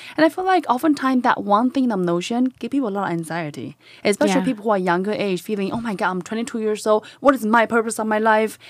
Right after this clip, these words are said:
Speaker 1: And people oftentimes feeling like, "Oh my God, how do I not
Speaker 2: Yeah.
Speaker 1: know?" But I, I wanna truly say the truth here is I feel like I never just know. It is
Speaker 2: Mm-hmm.
Speaker 1: just follow the,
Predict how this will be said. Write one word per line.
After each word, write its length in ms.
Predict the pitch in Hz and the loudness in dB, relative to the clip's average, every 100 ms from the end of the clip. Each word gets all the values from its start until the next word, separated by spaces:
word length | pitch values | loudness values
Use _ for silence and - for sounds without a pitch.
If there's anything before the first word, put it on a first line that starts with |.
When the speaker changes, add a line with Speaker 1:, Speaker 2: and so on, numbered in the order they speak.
| - | -6
Speaker 1:
And 80 | 240 | 0
people 200 | 285 294 | 2 2
oftentimes 500 | 269 277 262 247 247 | 2 2 0 0 -4
feeling 360 | - 269 285 262 | -4 0 2 4
like, 200 | 233 220 | 2 2
"Oh 60 | |
my 140 | 269 240 | 0 0
God, 140 | 233 | -2
how 120 | 254 | -2
do 100 | 285 | 0
I 80 | 294 | 2
not 260 | 269 269 220 | 2 2 0
Speaker 2:
Yeah. 100 | 208 | -2
Speaker 1:
know?" 500 | 247 285 185 285 320 _ - - _ - | -2 -2 -2 -4 -6 _ -20 -20 _ -4
But 320 | 294 269 - - | 2 2 0 -4
I, 140 | - | -2
I 120 | 196 254 | 2 6
wanna 200 | 311 294 - | 6 4 0
truly 300 | - 311 262 | 0 2 2
say 120 | 269 | 2
the 100 | 220 | -2
truth 340 | 226 - 415 | -2 -4 -2
here 120 | 285 254 | 0 0
is 300 | 202 202 - - _ _ - _ _ - | 2 0 -4 -16 _ _ -20 _ _ -2
I 80 | 302 | 0
feel 160 | 330 | 4
like 120 | 277 | 4
I 140 | 285 339 | 6 6
never 500 | 214 302 233 240 - _ - | 4 2 4 2 0 _ -2
just 280 | 247 214 196 | -2 0 -2
know. 420 | 185 285 214 110 | -2 0 0 0
It 180 | 190 208 | -2 -2
is 300 | 202 196 180 | -2 -2 -4
Speaker 2:
Mm-hmm. 120 | 180 - | -6 -4
Speaker 1:
just 280 | 247 247 - | -4 -2 -2
follow 300 | 220 226 240 | 0 2 0
the, 440 | 220 196 185 180 | 0 0 2 2